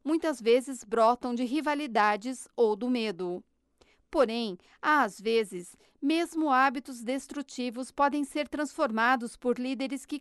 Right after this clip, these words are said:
sabem aproveitar as oportunidades certas. Às vezes, no calor de uma crise, os hábitos certos surgem. Dois. Quando An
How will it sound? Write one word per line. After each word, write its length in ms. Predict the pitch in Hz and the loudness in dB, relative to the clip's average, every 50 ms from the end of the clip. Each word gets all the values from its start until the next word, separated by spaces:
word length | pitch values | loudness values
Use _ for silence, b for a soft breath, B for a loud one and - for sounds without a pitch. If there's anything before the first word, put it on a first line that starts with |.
| - | -10
sabem 480 | - - - 294 285 294 226 226 208 196 | -8 -2 0 2 2 2 0 -2 -2 -2
aproveitar 640 | 196 - - 208 202 202 202 208 - 226 220 233 233 | -4 -4 -4 -4 -4 -4 -4 -2 0 0 0 2 2
as 140 | 240 220 | 0 -2
oportunidades 920 | 226 262 - - 262 - - 277 262 269 269 208 196 190 190 190 208 240 - | -4 -4 -6 -6 -8 -6 -4 -4 -2 -2 0 0 2 2 2 0 -4 -8 -6
certas. 680 | - - 254 233 208 196 - - 190 180 180 - - - _ _ _ _ _ _ | -2 2 2 4 4 2 0 -2 -6 -6 -6 -8 -14 -20 _ _ _ _ _ _
Às 380 | - 214 214 190 180 180 170 - | 0 2 4 4 2 0 -2 2
vezes, 540 | 202 240 240 226 208 - 196 185 - - b b b b b - | 4 6 6 6 6 2 -6 -14 -14 -16 b b b b b -4
no 100 | 311 330 | -4 -2
calor 440 | - 269 240 214 214 233 277 294 247 | 0 2 2 4 4 2 2 0 0
de 100 | - 254 | -2 -4
uma 160 | 214 185 - | -2 -2 -4
crise, 640 | - - 233 254 262 254 226 190 - 190 185 180 b b b b - | -6 -6 -4 -2 -2 -2 -4 -6 -8 -10 -12 -12 b b b b -6
os 200 | - 339 269 233 | -4 -4 -2 2
hábitos 460 | 233 226 220 220 208 254 - - 269 | 2 4 4 2 0 -2 -6 -10 -12
certos 560 | - - - 240 226 220 214 - - 262 254 | -6 -2 0 2 2 2 0 -4 -8 -12 -12
surgem. 680 | - - - - 277 240 214 196 - 214 185 180 180 180 180 _ _ _ _ _ _ _ _ _ _ _ _ _ _ _ _ _ _ _ _ - | -12 -12 -8 -6 -4 -4 -4 -6 -8 -8 -8 -8 -8 -10 -14 _ _ _ _ _ _ _ _ _ _ _ _ _ _ _ _ _ _ _ _ 0
Dois. 540 | 196 240 233 202 160 165 - - - - - _ _ _ b b b b b b b _ | 2 4 4 2 0 -6 -12 -16 -18 -20 -20 _ _ _ b b b b b b b _
Quando 500 | - 294 277 254 226 214 196 196 180 - - _ _ _ _ _ _ - | 2 4 4 4 4 2 0 -2 -4 -4 -8 _ _ _ _ _ _ -2
An 280 | 277 285 294 311 311 | 0 0 0 -2 -4